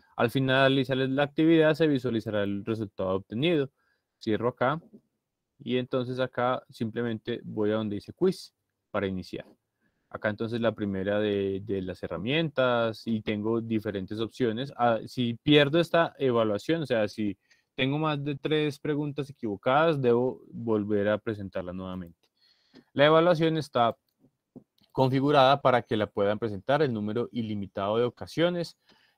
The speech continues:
Eh, ya he hecho varias prácticas, no tiene el mismo problema que tiene el sondeo de conocimientos previos, el cual no me han podido ayudar a solucionar. Les pido disculpas por eso, quienes me han escrito,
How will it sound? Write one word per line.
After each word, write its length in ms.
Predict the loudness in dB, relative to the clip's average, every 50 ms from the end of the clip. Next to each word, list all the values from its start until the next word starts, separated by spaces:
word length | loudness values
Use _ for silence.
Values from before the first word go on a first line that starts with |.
| _ _ _ _
Eh, 340 | 2 2 4 4 4 2 2
ya 300 | 4 4 4 6 6 6
he 520 | 6 6 6 6 6 6 8 8 6 6
hecho 260 | 4 2 2 0 0 2
varias 280 | 2 2 2 0 -2
prácticas, 720 | -2 0 2 2 2 0 -2 -6 -4 0 2 2 2 2 0
no 280 | -2 0 0 -2 -2
tiene 260 | 0 -2 -2 -2 -2
el 80 | -4 -4
mismo 320 | -4 -6 -6 -6 -8 -8
problema 480 | -8 -8 -6 -4 -4 -4 -4 -4 -6 -8
que 140 | -8 -8 -8
tiene 300 | -6 -6 -6 -4 -4 -6
el 80 | -6
sondeo 340 | -6 -6 -4 -2 0 0 2
de 80 | 0 0
conocimientos 600 | -2 -6 -8 -8 -8 -10 -10 -10 -10 -10 -12 -12
previos, 440 | _ -2 0 0 4 4 4 2 2
el 120 | 0 -6
cual 560 | _ _ 0 2 2 2 0 -4 -6 -6 -6
no 140 | -6 -4 -4
me 180 | -4 -6 -6 -6
han 160 | -6 -8 -8
podido 600 | -8 -6 -6 -4 -2 0 0 0 0 -2 -4 -10
ayudar 360 | -16 -14 -12 -10 -8 -6 -6
a 60 | -6 -4
solucionar. 540 | -4 -4 -2 -2 -2 -2 0 0 -2 -2 -4 _ _ _ _ _ -14 -8
Les 140 | -6 -6 -6
pido 320 | -6 -6 -4 -2 0 0 0
disculpas 520 | -2 -4 _ -8 -8 -6 -6 -8 -10 -6
por 180 | _ 0 2 2
eso, 200 | 2 2 0 -4
quienes 400 | -6 -6 -6 -6 -6 -8 -10 -10 -6
me 80 | -6
han 100 | -6 -6
escrito, 540 | -6 -10 -10 -10 -10 -8 -6 -6 -8 -8 -8